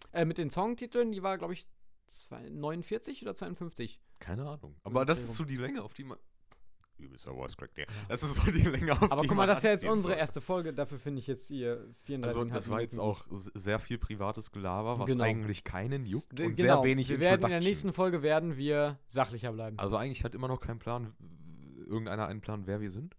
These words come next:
Speaker 2: Das hatte auch letzte
Speaker 1: Stimmt.
Speaker 2: Staffel wahrscheinlich keiner.
Speaker 1: Nö.
Speaker 2: Ja.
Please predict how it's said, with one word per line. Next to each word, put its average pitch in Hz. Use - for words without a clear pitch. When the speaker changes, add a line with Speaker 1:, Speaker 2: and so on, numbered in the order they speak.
Speaker 2:
Das 95
hatte 110
auch 101
letzte 123
Speaker 1:
Stimmt. 135
Speaker 2:
Staffel 139
wahrscheinlich 127
keiner. 139
Speaker 1:
Nö. 143
Speaker 2:
Ja. 85